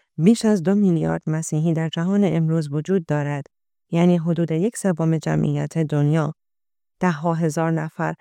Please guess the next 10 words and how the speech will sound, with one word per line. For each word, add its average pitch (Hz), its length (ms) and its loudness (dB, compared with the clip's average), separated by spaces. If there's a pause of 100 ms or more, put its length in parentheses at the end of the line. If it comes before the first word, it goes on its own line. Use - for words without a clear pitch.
(220)
هر 170 160 -2
روزه 160 340 0
مسیحی 180 500 2
می‌شوند. 147 600 -2 (760)
وقتی 180 220 0
در 190 140 4
اروپای 190 480 2
غربی 180 300 2
زندگی 165 420 0
می‌کنیم 156 480 -2